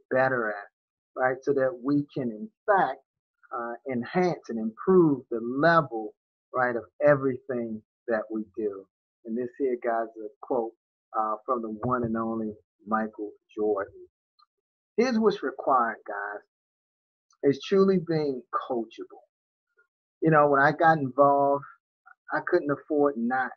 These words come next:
to be coachable. My sponsor told me to do a few simple things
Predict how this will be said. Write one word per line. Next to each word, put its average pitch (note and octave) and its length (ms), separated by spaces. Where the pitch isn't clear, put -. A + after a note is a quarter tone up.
to C#3+ 80
be B2 180
coachable. A2+ 560
My B2 140
sponsor D3+ 500
told D3+ 260
me D3 140
to C3+ 80
do C3+ 220
a A2 80
few E3 200
simple D3 480
things C3+ 420